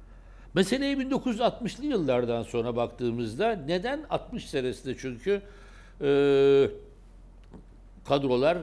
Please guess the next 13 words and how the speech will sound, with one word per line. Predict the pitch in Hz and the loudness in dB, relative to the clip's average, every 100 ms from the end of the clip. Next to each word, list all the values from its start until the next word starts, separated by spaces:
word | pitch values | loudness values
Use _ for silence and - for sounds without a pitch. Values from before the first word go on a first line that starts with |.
| - | -2
gayet | 120 117 113 - - | 0 0 -2 -8 -8
net | 120 120 113 | -4 -4 -6
bir | 107 | -10
biçimde | 98 110 107 104 | -8 -8 -4 -2
yerini | 110 113 104 113 | 0 -2 -4 -4
bulmuş | 185 208 143 123 | -4 -4 -6 -4
vaziyette. | 117 92 107 101 - 220 277 - - - - - - | -4 -2 -6 -6 -8 -8 -10 -18 -20 -20 -20 -8 2
Abide | 185 240 285 247 | 4 4 2 4
ve | |
Yap | 240 220 | 4 2
İşleri | - - 151 131 | -2 0 0 2
Dairesi | 123 127 123 143 | 2 2 -2 -2
Başkanlığı'dır | 135 120 - 123 123 110 92 82 | 0 0 0 -2 -2 -4 -4 -8